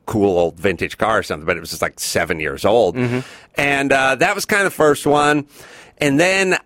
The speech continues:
Speaker 1: I sort of, I wasn't really collecting. I was just buying stuff I thought was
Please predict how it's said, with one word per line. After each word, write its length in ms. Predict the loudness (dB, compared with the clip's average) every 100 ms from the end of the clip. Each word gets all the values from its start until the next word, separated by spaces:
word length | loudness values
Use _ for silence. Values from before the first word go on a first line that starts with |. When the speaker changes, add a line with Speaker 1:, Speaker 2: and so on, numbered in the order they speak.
| -4
Speaker 1:
I 760 | -2 0 0 0 0 0 -4 _ _ _ _ -18
sort 300 | -4 0 2
of, 80 | 2
I 60 |
wasn't 300 | 2 2 4
really 200 | 4 4
collecting. 640 | 2 2 2 2 -2 -4 -2
I 40 |
was 100 | -2
just 180 | -4 0
buying 260 | 0 0
stuff 300 | -2 -2 0
I 60 | 0
thought 300 | 0 0 0
was 320 | 0 -2 -4